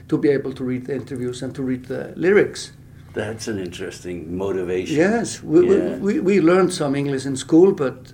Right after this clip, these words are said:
Speaker 1: uh, I, I really had to take a, another step to be able to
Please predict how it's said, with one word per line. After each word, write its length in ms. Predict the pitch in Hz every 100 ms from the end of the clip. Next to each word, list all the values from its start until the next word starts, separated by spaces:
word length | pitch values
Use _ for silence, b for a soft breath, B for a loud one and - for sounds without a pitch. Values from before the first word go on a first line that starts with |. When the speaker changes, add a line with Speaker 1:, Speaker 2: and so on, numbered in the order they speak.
| -
Speaker 1:
uh, 500 | 127 127 120 - -
I, 140 | - -
I 160 | -
really 320 | 165 180 165 139
had 160 | 139
to 80 | 107
take 260 | - 123 -
a, 180 | - -
another 300 | 131 139 131
step 420 | - 143 127 -
to 160 | - 147
be 160 | 62
able 260 | 69 71 76
to 300 | - - -